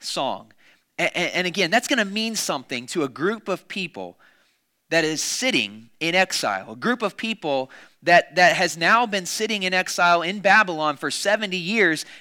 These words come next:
And when they left, what, what were their last memories? Their last memories were, were, were the memories of Jerusalem being destroyed, the walls being torn down, the temple,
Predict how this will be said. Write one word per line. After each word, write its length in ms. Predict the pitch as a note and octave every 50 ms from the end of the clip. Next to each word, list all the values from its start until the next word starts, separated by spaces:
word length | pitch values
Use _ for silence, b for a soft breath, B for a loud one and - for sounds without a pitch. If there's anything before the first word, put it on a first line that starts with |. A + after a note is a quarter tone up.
| B
And 160 | - F#3 F#3 F#3
when 160 | G#3+ A3 G3
they 160 | A3 A3+ G#3
left, 560 | F#3 F3+ A3+ C4 A#3+ F#3+ D#3+ E3 - - - b b b b
what, 320 | D#3 F3 A3+ - G3 D3+
what 160 | F#3+ B3 A3+
were 80 | A3+ A3
their 140 | G3+ F#3+ E3
last 360 | D#3+ F3+ F#3+ G3+ G3+ - -
memories? 600 | G3 G#3 G#3+ F3+ A#2+ G2 F2+ - - - - - b b b
Their 100 | F3 F#3
last 320 | F3+ G3+ A3+ A#3+ - -
memories 500 | G#3 A#3 C4 A#3+ G3 E3+ D#3+ D#3+ D3 D#3+
were, 320 | F3 F3 F3+ F3+ F3 F3 E3 B B B B _
were, 300 | - E3+ F#3 F3+ F3 D#3+
were 320 | E3 F3+ F#3+ F#3+ F#3 F3+
the 80 | E3 F3
memories 460 | F3+ F#3+ A3+ A#3 A3+ G3+ F#3+ E3+ D#3
of 140 | C#3 E3+ D#3+
Jerusalem 680 | C#3+ E3 D#3+ F#3 A3+ B3+ A#3 - - F3+ E3 D#3 D#3+
being 220 | D#3 G3 G#3+ G3+ F3+
destroyed, 380 | D#3+ - - - A3+ A3 F#3
the 60 | E3 D#3+
walls 460 | D#3 D#3 F#3 - B3 A#3 G3 D#3+ C#3
being 260 | - G3 F#3 F3 E3+
torn 360 | - - G#3 G3+ F#3+ F#3+ E3+
down, 320 | E3+ F#3 G3+ G#3 F#3 D#3+ D#3
the 80 | D#3+
temple, 560 | - - - B3+ D4 D4 - E3+ B2+ A#2 A2+